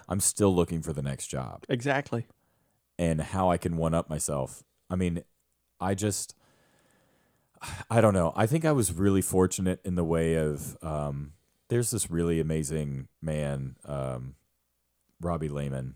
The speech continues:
Speaker 1: is his name. Ross Lehman is his professional name. But Robbie was in this, um, he had worked with Chicago Shakes for a really long time. He had done Broadway. He was in, um,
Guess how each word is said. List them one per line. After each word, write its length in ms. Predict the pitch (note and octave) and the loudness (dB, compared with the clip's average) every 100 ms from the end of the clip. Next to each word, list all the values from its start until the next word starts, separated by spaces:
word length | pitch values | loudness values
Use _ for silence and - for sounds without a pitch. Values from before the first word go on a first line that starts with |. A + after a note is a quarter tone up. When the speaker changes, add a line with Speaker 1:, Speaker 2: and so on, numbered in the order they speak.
| _ | _
Speaker 1:
is 120 | D2 - | -12 -10
his 160 | C#2+ | -10
name. 280 | C2+ B1 C2 _ - | -10 -12 -14 _ -12
Ross 480 | D2+ C#2 B1+ - - | -8 -8 -8 -10 -12
Lehman 500 | D2+ C#2+ C2 C2 C#2 - | -12 -10 -10 -12 -14 -16
is 140 | D2+ | -18
his 140 | - - | -18 -18
professional 500 | D2 - B1 - B1+ | -18 -18 -18 -16 -16
name. 260 | B1 D2+ - | -16 -16 -8
But 160 | D#2 - | -8 -4
Robbie 400 | E2+ E2+ D#2+ D#2+ | 2 2 2 0
was 280 | C#2+ C#2+ - _ _ _ _ _ _ | -2 -6 -10 _ _ _ _ _ _
in 240 | F2+ F#2 E2+ | -2 0 2
this, 300 | E2 D#2+ - | 0 0 -4
um, 400 | E2+ D2+ C#2 C#2 D#2 _ _ - | -4 -4 -4 -8 -14 _ _ -18
he 160 | E2+ C#3 | -4 -2
had 160 | G2 | -2
worked 320 | D#2+ F2 D#2+ E2+ | -2 -2 -2 -4
with 100 | - | -8
Chicago 360 | - D#2 C#2+ | -8 -6 -6
Shakes 240 | C#2 D2+ - | -6 -6 -6
for 80 | |
a 20 | D2 | -6
really 160 | C#2+ | -4
long 180 | C#2 C#2 | -4 -6
time. 300 | C2+ C2+ C2+ | -6 -8 -6
He 100 | D2 | -4
had 100 | F2 | -4
done 160 | D2 C#2+ | -4 -6
Broadway. 500 | C#2+ C#2 C2+ C#2+ C2+ | -4 -6 -6 -6 -6
He 140 | D#2+ | -4
was 160 | E2 - | -4 -2
in, 160 | D#2+ D2 | -4 -4
um, 400 | C#2 C#2+ C#2 | -6 -6 -6